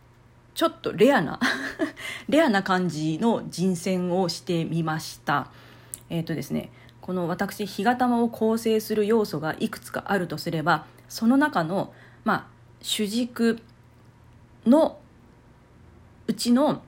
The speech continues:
えー、二つ。一つは、あの、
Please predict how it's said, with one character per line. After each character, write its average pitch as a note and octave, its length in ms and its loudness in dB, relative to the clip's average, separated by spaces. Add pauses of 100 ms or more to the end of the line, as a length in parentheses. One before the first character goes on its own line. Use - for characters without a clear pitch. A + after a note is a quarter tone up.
(460)
え E3+ 320 -4
ー、 - 40 -10 (120)
二 - 280 0
つ。 D#3+ 280 -6 (800)
一 - 220 0
つ B3 160 -4
は、 D#3+ 340 0 (300)
あ D3+ 140 -6
の、 C#3+ 300 -6